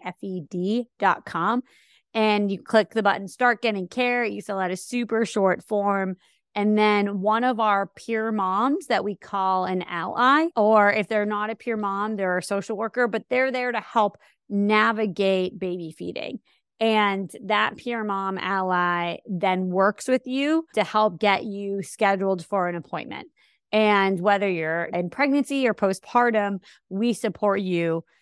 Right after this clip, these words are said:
at no cost to you, covered by health plans. And we work with you on whatever your goal for baby feeding is. And so come check out our websites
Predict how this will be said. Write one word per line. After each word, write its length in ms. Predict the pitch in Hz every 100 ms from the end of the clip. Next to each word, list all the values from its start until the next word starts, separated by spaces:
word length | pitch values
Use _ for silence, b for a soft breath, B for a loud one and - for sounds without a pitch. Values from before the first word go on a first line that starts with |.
| _ _
at 220 | - 196 208
no 180 | 220 226
cost 320 | 208 208 -
to 80 | 214
you, 100 | 180
covered 460 | - - 196 190
by 160 | 180 175
health 300 | 139 175 -
plans. 420 | 262 277 302 320 - -
And 560 | 294 277 233 214 208 -
we 220 | - 202 214
work 320 | 190 220 -
with 180 | 226 214
you 420 | 220 214 208 202
on 160 | 208 190
whatever 420 | 196 - 226 214
your 200 | 220 196
goal 360 | 165 190 185 180
for 160 | 190
baby 320 | 165 175 170
feeding 460 | 170 180 175 170 160
is. 420 | - - - - -
And 200 | 190 170
so 300 | 196 180 180
come 320 | - 233 240
check 200 | 254 240
out 80 | 240
our 100 | 214
websites 460 | 196 180 196 185